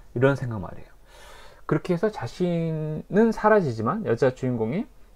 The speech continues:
자신을 기억하고 사랑할 수 있는 장치, 그러니까 실제 세상을 사-, 세상 시간을 살고 있는 또 다른 나가 있다고 그러면은 그렇게 해서,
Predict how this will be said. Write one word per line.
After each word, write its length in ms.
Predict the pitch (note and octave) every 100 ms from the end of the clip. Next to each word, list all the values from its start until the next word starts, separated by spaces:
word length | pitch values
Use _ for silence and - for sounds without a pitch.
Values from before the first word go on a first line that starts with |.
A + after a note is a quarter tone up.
| -
자신을 400 | A#2 - D#3+ D3
기억하고 460 | C3 B2+ A#2 A2+
사랑할 360 | - F3+ F3 D3+
수 100 | B2
있는 220 | A#2+ F3+ - - - - -
장치, 540 | - A#2+ G#2+ - A2 G2+ - -
그러니까 280 | A#2 G#2+ - - - -
실제 460 | - - G3 G#3+ G3+
세상을 520 | - G3+ F#3+ E3+ E3
사-, 120 | - - - -
세상 320 | - G3+ G3
시간을 300 | F3 - D#3+
살고 320 | D#3+ E3 D#3+ B2+
있는 220 | D#3+ C4+ - - - - - - - - - - -
또 160 | A#3
다른 260 | - A#2 A#2+
나가 260 | F#2+ G2 G#2
있다고 280 | F#2+ G2 F#2
그러면은 500 | F#2 F2+ A2 D#3 G3+ - - - - - -
그렇게 560 | - B2+ A#2+ - - A#2
해서, 280 | G#2 G#3+